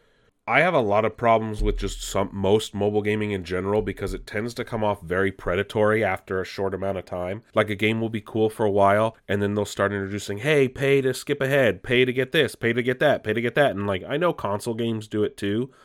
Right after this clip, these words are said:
but mobile games do it on another fucking level, 'cause the game is free.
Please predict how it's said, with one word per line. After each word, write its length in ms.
but 140
mobile 340
games 380
do 220
it 140
on 220
another 580
fucking 680
level, 440
'cause 200
the 80
game 300
is 140
free. 680